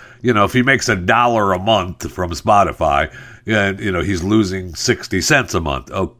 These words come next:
okay, well, uh, I mean, if he makes, you know, sixty cents a month from Spotify, you know, I, wha-, whatever, you, you get my point.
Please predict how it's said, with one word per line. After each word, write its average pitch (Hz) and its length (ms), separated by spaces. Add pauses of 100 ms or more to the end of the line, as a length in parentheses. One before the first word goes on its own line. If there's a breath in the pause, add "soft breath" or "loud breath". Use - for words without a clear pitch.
okay, 82 360
well, 67 680 (440)
uh, - 140 (280)
I 113 80
mean, 110 180
if 90 100
he 117 80
makes, 107 320 (520 loud breath)
you 123 100
know, 95 140
sixty - 520
cents 113 380
a 85 80
month 104 360
from 85 160
Spotify, 76 960
you 87 120
know, 69 280
I, - 120
wha-, 147 220
whatever, 98 340
you, 101 280
you 98 180
get 78 180
my 69 120
point. 60 400